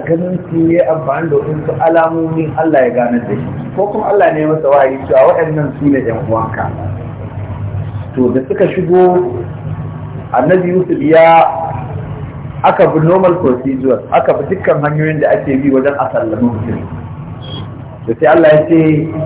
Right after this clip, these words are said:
"Walamma jahazahu," lokacin da Annabi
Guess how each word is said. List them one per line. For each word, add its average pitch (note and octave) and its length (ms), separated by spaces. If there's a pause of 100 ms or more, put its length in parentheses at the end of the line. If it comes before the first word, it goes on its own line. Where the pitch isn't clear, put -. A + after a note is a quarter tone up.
(640)
"Walamma C#3+ 800
jahazahu," B2+ 720 (1040)
lokacin F#3+ 460
da C#3+ 180
Annabi E3 360